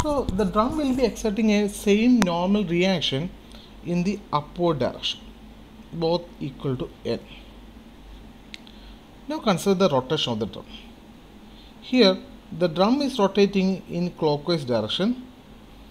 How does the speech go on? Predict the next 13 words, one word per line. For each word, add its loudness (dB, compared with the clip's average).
so 0
the 2
friction -2
force 2
on 2
the 6
drum -2
should -6
be 0
acting -2
opposite -4
to 0
rotation. -2